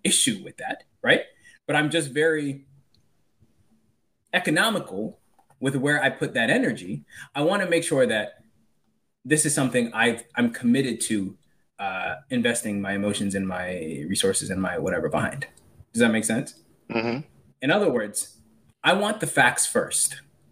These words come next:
Speaker 1: right? And the facts that I'm seeing right now on this particular trial is he went to court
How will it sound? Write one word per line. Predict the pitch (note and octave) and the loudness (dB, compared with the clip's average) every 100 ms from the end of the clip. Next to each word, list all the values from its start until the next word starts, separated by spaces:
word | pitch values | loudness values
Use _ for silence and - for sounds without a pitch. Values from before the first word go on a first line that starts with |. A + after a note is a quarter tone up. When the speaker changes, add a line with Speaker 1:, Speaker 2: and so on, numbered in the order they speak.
| _ _ _ _ _ _ | _ _ _ _ _ _
Speaker 1:
right? | A#3 - - - - - _ | 4 4 4 -12 -16 -18 _
And | D3 D3 | 2 2
the | |
facts | C#3 G3 G#3 - | 2 0 0 0
that | E3 | 0
I'm | E3 G3+ | 2 2
seeing | G3+ D#3+ B2 | 2 2 0
right | G#2+ B2+ | 0 -2
now | G#3 G2+ G#2 C#3+ _ _ _ _ | -2 -2 -4 -6 _ _ _ _
on | A2+ A#2 | 0 2
this | C#3 | 2
particular | - B2+ D3+ D3+ E3+ | 0 0 0 0 -2
trial | F3+ F#2 - C3+ - _ _ _ _ - | 0 0 0 -6 -10 _ _ _ _ 2
is | A2+ G#2+ G#2 - - _ _ _ _ - - - _ _ _ _ _ - _ | 2 4 0 -4 -12 _ _ _ _ -20 -20 -20 _ _ _ _ _ -20 _
he | - D#3+ | 2 4
went | G#3 | 4
to | A3+ | 0
court | - A#2+ - - | 2 2 2 -8